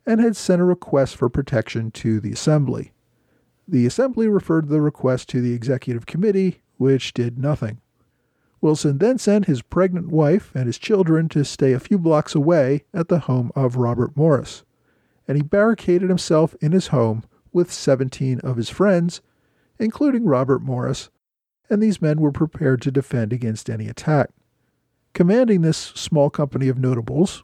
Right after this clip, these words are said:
was Continental Major General Thomas Mifflin. Now, several militia officers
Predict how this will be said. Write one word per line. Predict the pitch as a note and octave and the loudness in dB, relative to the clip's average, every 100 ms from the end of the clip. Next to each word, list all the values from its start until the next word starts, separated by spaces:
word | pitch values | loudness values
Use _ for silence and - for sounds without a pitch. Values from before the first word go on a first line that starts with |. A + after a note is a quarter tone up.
| _ | _
was | F3 E3+ D#3 | 2 2 0
Continental | - C#3+ D#3 E3 D#3 E3 F3 B2+ | 0 0 2 0 0 2 0 0
Major | C3+ F3 E3+ F3+ | 0 2 4 2
General | D3+ B2+ A#2+ C3 | 2 0 2 -2
Thomas | C3 - A2+ G#2+ A#2 - | -4 -4 -4 -4 -6 0
Mifflin. | C#3 D3+ - B2 - _ _ _ _ _ _ _ | 2 2 -2 -8 -10 _ _ _ _ _ _ _
Now, | A3+ | -8
several | - C#4 C#4+ C4 | 0 0 4 2
militia | G#3+ F3 E3+ - | 4 2 2 0
officers | B2+ B2 A#2+ C3 B2 C3 | 0 -2 -2 -4 -2 -2